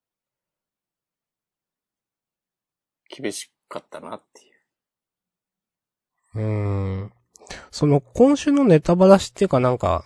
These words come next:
Speaker 2: その、
Speaker 1: うん。
Speaker 2: 愛の五木をい-、生かそうとする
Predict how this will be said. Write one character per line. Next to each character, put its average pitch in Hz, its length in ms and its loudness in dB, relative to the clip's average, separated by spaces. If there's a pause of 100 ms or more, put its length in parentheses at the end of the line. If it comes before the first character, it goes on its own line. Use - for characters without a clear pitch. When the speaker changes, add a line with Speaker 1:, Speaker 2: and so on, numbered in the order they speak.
Speaker 2:
そ - 140 -10
の、 87 220 -6
Speaker 1:
う 110 200 -14
ん。 95 40 -20 (1000)
Speaker 2:
愛 196 280 6
の 139 140 2
五 - 380 -6 (100)
木 135 380 -2
を 127 300 -2 (180)
い-、 120 120 -8 (280)
生 131 100 -2
か 185 260 0
そ 202 260 6
う - 60 0 (300)
と 101 100 -4
す - 220 -8
る 98 320 -4